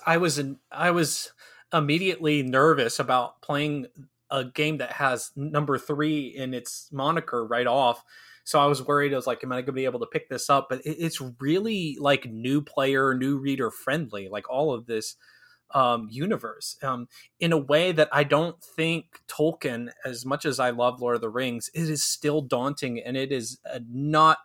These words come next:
the easiest thing to break into. And I think that's something that is starkly different. While the influences of, you know, Tolkien and Lord of the Rings franchise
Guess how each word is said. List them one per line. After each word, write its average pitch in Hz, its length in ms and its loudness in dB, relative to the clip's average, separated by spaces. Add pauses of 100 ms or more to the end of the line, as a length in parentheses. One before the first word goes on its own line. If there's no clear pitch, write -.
the - 160 -10
easiest 135 400 -6
thing 120 160 -4
to 113 60 -12
break 110 260 -6
into. 123 400 -10 (260)
And 131 100 -8
I 139 60 0
think 147 220 -6
that's 131 200 -2
something 139 400 -4
that 120 200 0
is - 340 -10
starkly 143 560 2
different. 120 480 -6 (360)
While 135 280 4
the 135 100 -4
influences 147 880 -4 (100)
of, 123 400 0
you 139 100 -8
know, 113 140 -6
Tolkien 117 560 -6
and 110 140 -10
Lord 117 180 -2
of 117 60 -2
the 117 100 -4
Rings 117 300 -8
franchise 120 640 -8